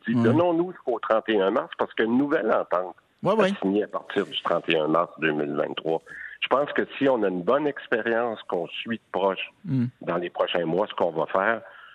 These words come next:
Speaker 1: moi, j'ai l'impression que les Québécois vont, comme on dirait des fois, les sceptiques vont être confondus. Puis,
Speaker 2: Mm.
Speaker 1: euh, je suis sûr qu'on va beaucoup avancer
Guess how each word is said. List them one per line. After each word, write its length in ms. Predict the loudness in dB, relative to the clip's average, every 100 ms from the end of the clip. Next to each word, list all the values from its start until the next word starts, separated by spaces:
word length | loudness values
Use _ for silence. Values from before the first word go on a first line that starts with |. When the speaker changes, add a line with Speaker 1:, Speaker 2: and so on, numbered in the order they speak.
| -4
Speaker 1:
moi, 160 | 0 0
j'ai 120 | 2
l'impression 440 | 0 -2 -4 -4
que 100 | -4 -6
les 40 |
Québécois 520 | -4 -4 -6 0 0
vont, 280 | 2 0 -2 -6 -20 -20 -20 -6
comme 180 | -2
on 120 | 0 -2
dirait 320 | 0 0 0
des 160 | 0 -2
fois, 300 | 0 2 2
les 260 | 0 -2 -4 -4
sceptiques 480 | -4 -4 -4 -4
vont 180 | -2 -2
être 140 | -2 -2
confondus. 680 | -2 0 -2 -2 -4 -8 -8 -6
Puis, 280 | -4 -2 0
Speaker 2:
Mm. 40 |
Speaker 1:
euh, 120 | 0 -2
je 80 |
suis 280 | -4 -6 -10 -4
sûr 260 | 0 0 0
qu'on 180 | -2 -2
va 260 | 0 0 0 -6 _ -20 -6
beaucoup 320 | -6 -2 0
avancer 300 | 0 2 0